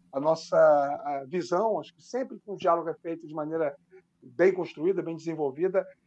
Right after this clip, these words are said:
ele tende a trazer resultados bem, bem interessantes pra todo mundo. E espero que as pessoas que estão ouvindo a gente gostem disso, se estimulem a fazer comunicação, a fazer história, a fazer,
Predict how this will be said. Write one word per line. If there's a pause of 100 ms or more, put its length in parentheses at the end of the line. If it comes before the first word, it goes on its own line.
(120)
ele
tende
a
trazer
resultados
bem, (240)
bem
interessantes
pra
todo
mundo.
E
espero
que
as
pessoas
que
estão
ouvindo
a
gente (360)
gostem
disso,
se
estimulem (320)
a
fazer
comunicação,
a
fazer
história,
a
fazer,